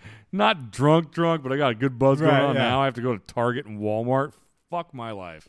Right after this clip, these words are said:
Speaker 2: So you bought beer?
Speaker 1: No.
Speaker 2: No?
Speaker 1: Not yet.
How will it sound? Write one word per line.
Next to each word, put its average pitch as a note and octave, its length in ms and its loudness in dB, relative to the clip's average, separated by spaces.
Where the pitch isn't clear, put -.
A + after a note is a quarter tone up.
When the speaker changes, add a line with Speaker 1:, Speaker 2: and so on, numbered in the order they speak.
Speaker 2:
So F3+ 220 0
you D3+ 120 2
bought C#3 240 0
beer? G2 320 -2
Speaker 1:
No. F2+ 240 -12
Speaker 2:
No? B2 180 -6
Speaker 1:
Not F#3 80 -8
yet. D#2+ 180 -16